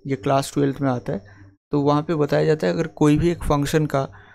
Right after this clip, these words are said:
पर्टिकुलर, अ, एक, अ, इंडिपेंडेंट वेरिएबल के रे-, अ, इंडिपेंडेंट वेरिएबल के रिस्पेक्ट में अगर आप मैक्सिमम निकालना चाहते हो, पर्टिकुलर ये आर फंक्शन यहाँ पे है, तो उसी को आपको पर्टिकुलर उस इंडिपेंडेंट वेरिएबल के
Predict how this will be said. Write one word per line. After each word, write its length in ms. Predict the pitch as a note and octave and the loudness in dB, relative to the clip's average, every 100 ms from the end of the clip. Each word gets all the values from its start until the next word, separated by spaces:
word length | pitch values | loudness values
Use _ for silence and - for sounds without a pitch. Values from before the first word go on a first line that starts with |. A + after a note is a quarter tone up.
| _ - | _ -4
पर्टिकुलर, 600 | C#3+ D3+ D#3+ E3 E3+ - | -2 -2 -2 0 -2 -4
अ, 240 | D3 C#3+ | -4 -2
एक, 300 | - D3+ - - - - | -2 -4 -4 -20 -20 -8
अ, 360 | D#3+ C#3 C3 - - - | -4 -2 -4 -8 -6 0
इंडिपेंडेंट 520 | D3+ E3 F3 F3 D#3+ | 2 2 2 -2 2
वेरिएबल 460 | C#3+ D3 D3+ D#3+ | 2 4 4 2
के 120 | D#3+ D3+ | 0 -2
रे-, 200 | C#3 D3+ | -2 0
अ, 40 | |
इंडिपेंडेंट 540 | C#3 C#3+ D3+ D#3 D#3+ | 2 2 2 2 2
वेरिएबल 340 | C#3+ C#3 D3 D3 | 2 2 2 2
के 120 | D3 | 0
रिस्पेक्ट 380 | C#3 - D3+ C#3+ | -2 -2 -2 0
में 120 | C#3+ | 0
अगर 180 | C#3+ C#3 | 2 2
आप 180 | C#3+ - - - - | 0 -4 -16 -18 -2
मैक्सिमम 460 | C#3+ C3+ - E3+ F3 | -2 0 -4 -2 -2
निकालना 380 | D3+ C#3+ C#3 C3+ | 0 0 2 0
चाहते 300 | C3 B2+ D#3 | -2 -4 -2
हो, 60 | |
पर्टिकुलर 400 | D#3 C3+ C#3+ C#3+ | -2 -2 0 0
ये 240 | C#3+ C#3 D3 | 2 2 0
आर 260 | G3+ C#3 C#3 | 2 2 4
फंक्शन 440 | - C#3 C3+ C#3+ | 2 0 0 2
यहाँ 160 | C3+ C3 | 2 2
पे 120 | C3+ | 0
है, 200 | C#3 F3+ - - - _ - | -2 -4 -10 -20 -20 _ -2
तो 80 | |
उसी 200 | C#3+ - | 0 0
को 120 | D3+ F3 | 0 2
आपको 360 | D3+ - G3 | 2 0 -2
पर्टिकुलर 500 | - - C#3+ D3+ D#3 | 0 -2 0 0 0
उस 180 | E3 D3+ | -2 -2
इंडिपेंडेंट 500 | C#3+ C#3+ D3+ D#3 D3+ | 0 0 0 -2 -2
वेरिएबल 360 | C#3 C#3+ C#3+ D3 | 0 2 0 0
के 220 | - | -2